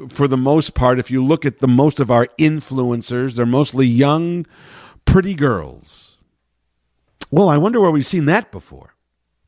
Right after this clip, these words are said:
And that's not a sexist remark. Just go on TikTok.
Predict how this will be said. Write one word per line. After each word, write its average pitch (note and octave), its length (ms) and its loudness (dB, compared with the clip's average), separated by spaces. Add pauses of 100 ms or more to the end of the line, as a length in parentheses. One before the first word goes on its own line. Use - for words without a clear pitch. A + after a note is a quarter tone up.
(160)
And C#4 120 2
that's D#4 200 0
not C#4+ 240 -2
a D3+ 60 -2
sexist F#3 520 -4
remark. G#3 560 -4
Just F#3+ 200 -2
go B3+ 220 2
on C4+ 160 0
TikTok. - 600 -6